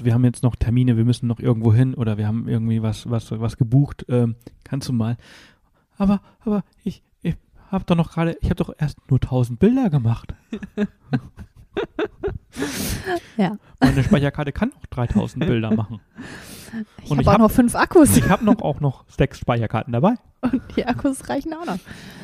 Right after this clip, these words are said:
Speaker 1: Ähm,
Speaker 2: Ja.
Speaker 1: ja, also das ist, äh, und also ich könnte sowas, also wirklich die ganze, also bis ich halt einen Elch mal sehe. Aber egal wie, also wir haben keine gesehen, äh, total, äh, schade. Äh, wär geil gewesen.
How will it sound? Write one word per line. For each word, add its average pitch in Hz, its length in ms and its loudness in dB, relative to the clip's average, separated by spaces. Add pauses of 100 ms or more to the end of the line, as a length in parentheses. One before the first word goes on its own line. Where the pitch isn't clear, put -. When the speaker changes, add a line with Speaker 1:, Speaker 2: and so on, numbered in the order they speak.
(140)
Speaker 1:
Ähm, 120 260 0
Speaker 2:
Ja. 190 220 0 (200)
Speaker 1:
ja, 107 220 0
also 131 340 6
das 147 200 4
ist, 156 180 2
äh, 135 380 2
und 135 180 0
also 131 160 4
ich 147 140 2
könnte 143 240 2
sowas, 120 300 2
also 110 200 -2
wirklich 113 320 -4
die 104 100 -12
ganze, 104 300 -6
also 107 160 -2
bis - 220 4
ich 110 160 -6
halt 98 220 -8
einen 95 180 -8
Elch 98 260 -8
mal 90 180 -8
sehe. 85 240 -12 (840)
Aber 139 220 4
egal 120 300 0
wie, 123 180 -4
also 110 120 -6
wir 110 60 -2
haben 110 80 -4
keine 120 200 -2
gesehen, 117 340 -2 (220)
äh, 110 320 -2
total, 110 400 -6
äh, 107 260 -10
schade. 120 300 -4 (540)
Äh, 117 60 -4 (340)
wär 107 200 -4
geil 117 260 -2
gewesen. 117 540 -2